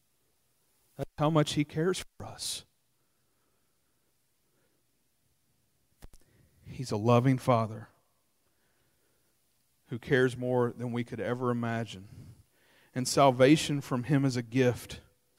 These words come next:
It's not something earned. We can't be good enough.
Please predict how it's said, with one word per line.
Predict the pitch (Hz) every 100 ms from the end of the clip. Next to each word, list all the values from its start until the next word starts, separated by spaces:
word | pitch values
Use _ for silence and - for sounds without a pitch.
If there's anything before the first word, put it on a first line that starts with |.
| _ _ _ _ -
It's | 147 -
not | 151 160
something | - 170 160 147
earned. | 156 151 113 101 - _ _ _ _ _ _ _ _ _ _
We | - 202 190
can't | - 208 180 - 170
be | 196 190
good | 170 214 185
enough. | 190 180 160 123 - -